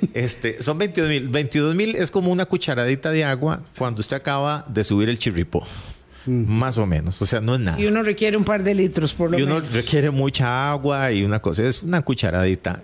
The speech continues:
Speaker 1: que se le agradece al gobierno panameño definitivamente. Ahora, son vacunas bivalentes,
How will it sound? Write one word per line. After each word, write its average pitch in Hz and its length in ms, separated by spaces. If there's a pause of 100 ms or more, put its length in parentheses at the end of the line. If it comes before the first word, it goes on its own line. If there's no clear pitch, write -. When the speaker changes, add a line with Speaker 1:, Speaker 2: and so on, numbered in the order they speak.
Speaker 1:
que 117 140
se 117 80
le 107 80
agradece 120 760
al 98 280
gobierno 104 360
panameño 135 520
definitivamente. 87 800
Ahora, 123 180
son 135 180
vacunas 165 480
bivalentes, 127 840